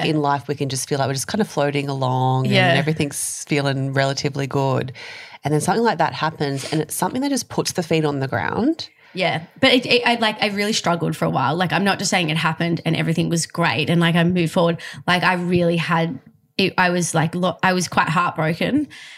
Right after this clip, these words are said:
Speaker 2: and then even grieving, like, the, that, those different parts of it were really big, and, um, and I struggled, but I'm just on the other side of it now where I actually see the light and I feel really happy. And that had, that process has been, like, maybe two,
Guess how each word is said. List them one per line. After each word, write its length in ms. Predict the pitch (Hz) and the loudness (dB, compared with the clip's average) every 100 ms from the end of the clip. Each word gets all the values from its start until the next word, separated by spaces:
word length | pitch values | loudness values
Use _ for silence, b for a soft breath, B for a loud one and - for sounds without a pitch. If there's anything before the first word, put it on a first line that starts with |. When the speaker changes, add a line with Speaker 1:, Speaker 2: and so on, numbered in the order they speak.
| B | B
Speaker 2:
and 180 | 175 180 | 0 2
then 280 | 170 170 160 | 2 2 2
even 380 | 180 175 180 170 | 0 0 0 0
grieving, 520 | 185 170 170 175 170 | 0 2 4 2 2
like, 360 | 175 - - - | 0 -2 -8 -4
the, 160 | 185 | -2
that, 240 | 165 175 175 | 0 0 0
those 260 | 185 180 | 0 0
different 360 | 156 180 185 139 | 0 0 0 0
parts 320 | 180 170 - | 0 0 -2
of 100 | 175 | -2
it 160 | 175 180 | -2 0
were 160 | 185 | 0
really 260 | 170 175 170 | 2 2 2
big, 520 | 156 160 175 277 277 B B B - | 2 2 2 2 -2 B B B 0
and, 420 | 175 175 165 - | 2 4 2 2
um, 440 | 160 151 165 156 - _ | 2 0 -2 -6 -8 _
and 140 | 190 190 | 0 2
I 60 | |
struggled, 600 | 190 - 180 175 160 254 - | 2 0 0 0 0 0 0
but 160 | 208 185 | 0 0
I'm 160 | 180 | 0
just 240 | 180 175 - - | -4 -6 -6 -6
on 80 | |
the 120 | 180 156 | -2 -2
other 160 | 165 | -2
side 220 | 151 147 | 0 0
of 80 | 160 | 0
it 80 | 156 | 0
now 160 | 170 165 | 0 2
where 140 | 160 | 2
I 100 | 156 | 2
actually 360 | 151 156 - 160 | 0 -4 -8 -10
see 160 | 156 156 | -10 -8
the 80 | |
light 300 | 147 131 107 | -4 -2 -2
and 60 | 143 | -2
I 40 | |
feel 160 | 160 151 | -4 -6
really 180 | 139 147 | -6 -4
happy. 280 | 156 - 143 | -4 -2 -2
And 140 | 190 | 2
that 160 | 185 202 | 0 0
had, 160 | 208 | 0
that 180 | 202 - | 0 0
process 340 | 180 165 170 165 | -2 -2 -4 -6
has 100 | 156 | -6
been, 160 | 151 | -6
like, 240 | 151 151 _ - | -6 -8 _ -4
maybe 240 | 165 160 160 | -2 -2 -4
two, 320 | - 160 | -4 -6